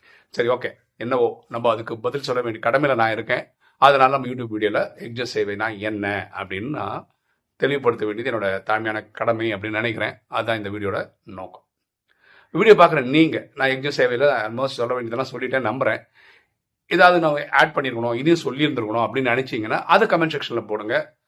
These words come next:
அது வந்து மக்களுக்கு நிறைவா இருக்கும், அவங்களுக்கு ஒரு இன்புட்டா இருக்கும். ஓகே, ஒரு தகவல், நம்ம கம்ப்யூட்டர்னு சொன்னதுனால ஒரு தகவல்.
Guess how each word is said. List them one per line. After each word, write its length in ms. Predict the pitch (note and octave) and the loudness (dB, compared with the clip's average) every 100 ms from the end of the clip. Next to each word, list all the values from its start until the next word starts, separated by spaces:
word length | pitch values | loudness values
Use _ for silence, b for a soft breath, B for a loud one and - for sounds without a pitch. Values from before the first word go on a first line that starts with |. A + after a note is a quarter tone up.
| _ - | _ -2
அது 220 | E3 C#3+ | 0 0
வந்து 220 | A#2 A#2+ C3 G#2+ G2+ | -2 -2 0 -2 -6
மக்களுக்கு 400 | - A#2+ A#2+ A2 | -8 -4 -4 -4
நிறைவா 300 | G#2+ G#2+ G#2+ | -6 -4 -2
இருக்கும், 260 | G#2 G2+ B2 | -4 -2 -2
அவங்களுக்கு 300 | A#2 B2 A2 | -2 -4 -6
ஒரு 100 | G#2 | -8
இன்புட்டா 380 | G#2+ G#2+ G#2+ A2+ - _ | -8 -8 -4 -4 -6 _
இருக்கும். 320 | F#2 F2 _ _ _ _ _ _ _ _ _ _ | -18 -18 _ _ _ _ _ _ _ _ _ _
ஓகே, 220 | A2+ G2+ F#2 - b b b | -10 -8 -8 -10 b b b
ஒரு 220 | - A2 G2 F2+ F2+ | -4 0 2 0 -6
தகவல், 380 | - A2+ A2+ A2+ - _ b - | -2 2 2 0 -6 _ b -6
நம்ம 140 | A#2 | 0
கம்ப்யூட்டர்னு 500 | B2 B2+ C3 C3+ C3 | 2 6 6 6 2
சொன்னதுனால 500 | A#2+ B2 B2 A#2 A#2+ C3+ - | 0 2 2 2 2 0 -2
ஒரு 260 | - A2 G2+ | -14 -14 -8
தகவல். 420 | - G#2 G2+ | -6 -4 -6